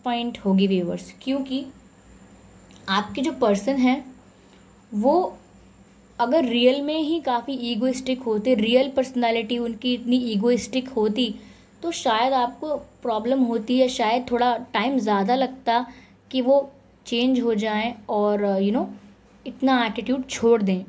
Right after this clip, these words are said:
अपना घमंड छोड़ दें, अपने प्यार को accept करें और अपने घमंड को छोड़ दें। लेकिन आपके लिए plus point यहाँ पर ये है, यहाँ पर आसानी ये है कि वो real में तो हैं ही वैसे,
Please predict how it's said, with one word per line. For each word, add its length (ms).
अपना 260
घमंड 480
छोड़ 260
दें, 160
अपने 280
प्यार 300
को 100
accept 400
करें 200
और 60
अपने 180
घमंड 360
को 100
छोड़ 340
दें। 200
लेकिन 480
आपके 360
लिए 100
plus 240
point 280
यहाँ 260
पर 80
ये 220
है, 180
यहाँ 260
पर 100
आसानी 460
ये 260
है 200
कि 100
वो 140
real 360
में 180
तो 120
हैं 220
ही 180
वैसे, 380